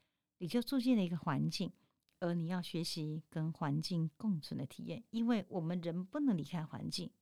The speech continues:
因此我们不能不有环境教育跟学习。这是一个很有趣的。所以你说开的是民宿吗？事实上更像一个更宽广的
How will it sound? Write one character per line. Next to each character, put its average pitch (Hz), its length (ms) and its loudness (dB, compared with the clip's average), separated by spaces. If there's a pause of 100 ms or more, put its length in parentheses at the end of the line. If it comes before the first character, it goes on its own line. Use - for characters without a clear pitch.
因 220 140 4
此 185 320 -4 (120)
我 143 80 -2
们 160 180 0
不 247 160 2
能 170 240 4
不 202 220 0
有 - 260 -4 (320)
环 151 220 0
境 180 240 0
教 160 220 -2
育 156 100 0
跟 156 160 2
学 - 260 -6
习。 - 280 -4 (640)
这 262 120 -6
是 302 100 -4
一 - 20 0
个 214 60 -6
很 185 160 2
有 190 160 -2
趣 - 280 -4
的。 - 140 -14 (360)
所 - 180 0
以 - 20 4
你 254 140 6
说 214 280 0
开 220 160 -4
的 208 60 2
是 190 140 0
民 165 280 4
宿 165 220 -2
吗？ 156 240 -2 (220)
事 - 180 -2
实 - 20 0
上 220 220 2
更 185 340 0
像 175 280 0
一 175 100 0
个 170 220 0 (260)
更 185 240 2
宽 190 400 0
广 - 260 -2
的 - 220 -8